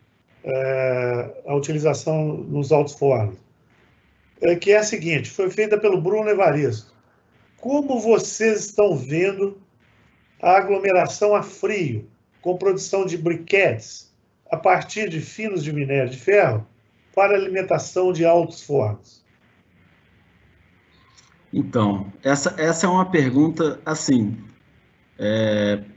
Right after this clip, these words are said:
Speaker 2: eu já vi alguns estudos novos, promissores, não pra alto forno, tá? Mas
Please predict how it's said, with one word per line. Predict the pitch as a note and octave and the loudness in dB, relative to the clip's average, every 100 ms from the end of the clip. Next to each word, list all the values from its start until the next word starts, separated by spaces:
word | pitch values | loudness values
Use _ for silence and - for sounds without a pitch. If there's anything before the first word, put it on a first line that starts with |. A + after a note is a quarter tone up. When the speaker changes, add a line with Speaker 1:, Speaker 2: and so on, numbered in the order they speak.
| _ - | _ 2
Speaker 2:
eu | E3 G#3 | 6 6
já | A3+ | 6
vi | F3+ | 4
alguns | A3+ G3+ F#3+ F3 | 4 4 4 2
estudos | D#3+ - A#2+ B2 B2+ - - | 0 -4 -2 0 -2 -10 -10
novos, | A2+ G#2 G#2+ A2+ A2+ - - | -2 0 0 -2 -8 -10 -4
promissores, | C#3 C#3+ C3 - A2+ G#2+ A#2+ - | 2 4 4 0 -6 -4 -6 0
não | C3+ E3 | 4 4
pra | F#3+ D3 | 4 2
alto | B2+ - | 0 -6
forno, | - G#2 G#2+ A#2 A#2 | -8 -6 -4 -6 -6
tá? | A#2 B2 A2+ | -6 -6 -6
Mas | A2+ A2+ A2+ A#2 | -4 -2 -2 -6